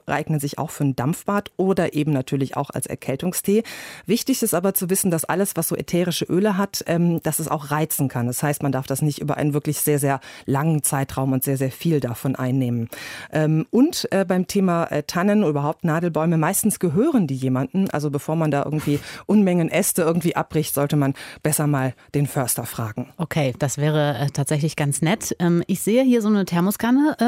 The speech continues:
Speaker 2: rumstehen.
Speaker 1: Ja, genau.
Speaker 2: Du hast was vorbereitet,
Speaker 1: Ich
Speaker 2: ne?
Speaker 1: hab was vorbereitet. Ich hab,
Speaker 2: <laughs>
Speaker 1: äh, einen, in der Tat ein Erkältungstee mal gebracht,
Speaker 2: Ah.
Speaker 1: äh, für dich hier.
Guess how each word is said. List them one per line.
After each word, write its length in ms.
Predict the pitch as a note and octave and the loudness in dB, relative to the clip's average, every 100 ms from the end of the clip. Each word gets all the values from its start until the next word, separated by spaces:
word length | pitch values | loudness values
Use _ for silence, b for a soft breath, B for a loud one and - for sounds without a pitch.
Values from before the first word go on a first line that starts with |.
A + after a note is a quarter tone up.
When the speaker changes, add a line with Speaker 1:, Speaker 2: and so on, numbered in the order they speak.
| A#3+ | 4
Speaker 2:
rumstehen. 460 | A3 C4 - - A#3+ | 4 4 4 2 4
Speaker 1:
Ja, 320 | A3 C#3+ C3+ | 6 4 2
genau. 400 | G3+ D3+ B2+ G#3 | 2 2 2 2
Speaker 2:
Du 80 | C4 | 2
hast 100 | F3 | 2
was 140 | D4+ | 2
vorbereitet, 680 | - F4 E4 E3 D3 C#3+ E3 | 4 4 4 2 0 2 4
Speaker 1:
Ich 100 | E3+ | 6
Speaker 2:
ne? 80 | G3 | 6
Speaker 1:
hab 80 | D4 | 6
was 180 | B3 - | 2 0
vorbereitet. 760 | A#3+ C4 E3 C3+ C3+ A#3+ A3 C4+ | 0 2 0 0 2 2 4 2
Ich 160 | C#4+ | 2
hab, 120 | C#4 | 2
Speaker 2:
<laughs> 120 | B3+ - | 0 0
Speaker 1:
äh, 260 | E3+ D#3+ - | 2 2 0
einen, 540 | D#3+ D#3+ D#3 D3 C3+ - B B B | -2 0 2 2 2 -2 B B B
in 120 | G3+ | 2
der 100 | A3 | 2
Tat 280 | - G3+ - | 2 0 0
ein 120 | E3 | -2
Erkältungstee 760 | D3+ - C#4 G4+ A3+ - - D#3 | -2 -2 -2 2 0 0 0 2
mal 140 | C#3 | 2
gebracht, 460 | C3+ C#3 C3 G#3 - - C#3 | 0 -2 -4 -4 -6 -4 0
Speaker 2:
Ah. 440 | E3+ E3 B2 B2 | 2 2 0 -4
Speaker 1:
äh, 20 | B2+ - | -6 -10
für 160 | - | -8
dich 220 | D#3 A#3 F4+ | -2 -2 -2
hier. 320 | - G3 | -2 0